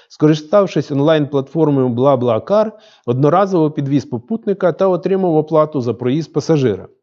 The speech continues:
Малозначність таких дій з точки зору антикорупційних обмежень є очевидною. Окрім того, аргументом щодо відсутності підстав для притягнення до юридичної відповідальності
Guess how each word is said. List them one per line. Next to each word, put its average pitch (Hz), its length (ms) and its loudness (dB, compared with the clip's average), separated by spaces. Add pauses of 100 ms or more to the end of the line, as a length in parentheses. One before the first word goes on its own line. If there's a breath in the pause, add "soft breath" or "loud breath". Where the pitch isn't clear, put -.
(380 soft breath)
Малозначність 180 600 0
таких 175 300 -2
дій 196 160 -2
з - 60 -6
точки 165 320 -4
зору 160 280 0
антикорупційних 143 720 -4
обмежень 165 440 -2
є 180 140 2
очевидною. 113 720 -4 (260)
Окрім 190 340 -4
того, 151 260 2
аргументом 139 680 -2
щодо 139 240 -2
відсутності 151 560 -6
підстав 127 420 -2
для 120 120 -2
притягнення 123 540 -4
до 117 120 -4
юридичної 123 520 -2
відповідальності 139 880 -4